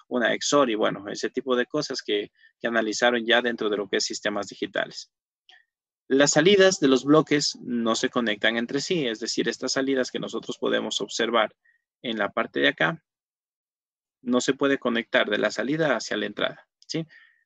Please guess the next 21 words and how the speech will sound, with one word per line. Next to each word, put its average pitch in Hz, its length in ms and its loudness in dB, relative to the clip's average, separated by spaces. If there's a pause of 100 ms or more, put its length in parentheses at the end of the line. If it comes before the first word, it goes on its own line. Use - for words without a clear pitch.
(120)
Ni 131 180 0
de 113 120 2
la 110 100 2
salida 127 540 0 (280)
directamente 127 720 -2
hacia 110 420 -2
otro 120 260 -4
tipo 127 260 -4
de 123 80 0
bloques 151 480 -4 (100)
si - 160 -10
es 117 120 -4
que 107 100 -8
no 110 160 -8
pasa 120 380 -2
a 107 80 -6
través 104 380 -4
de 110 100 -4
una 104 260 -2
marca, - 460 -8 (180)
¿sí? 156 220 -8